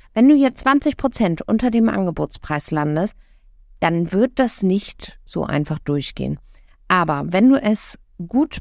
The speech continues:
begründest und die Tür für Verhandlungen offen hältst, dann kannst du in solchen Fällen vielleicht zehn Prozent bis fünfzehn Prozent rausholen.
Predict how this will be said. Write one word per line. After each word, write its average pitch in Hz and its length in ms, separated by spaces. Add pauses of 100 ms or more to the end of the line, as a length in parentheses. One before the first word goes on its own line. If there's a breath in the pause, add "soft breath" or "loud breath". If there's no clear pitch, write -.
begründest 170 720
und 165 180
die 170 140
Tür 277 340
für 269 200
Verhandlungen 247 580 (100)
offen 220 340
hältst, 143 460 (400 soft breath)
dann 214 200
kannst 269 260
du - 20
in 170 140
solchen 165 400
Fällen 214 260
vielleicht 160 520
zehn 233 260
Prozent 208 400
bis - 140
fünfzehn 269 420
Prozent - 580
rausholen. 151 560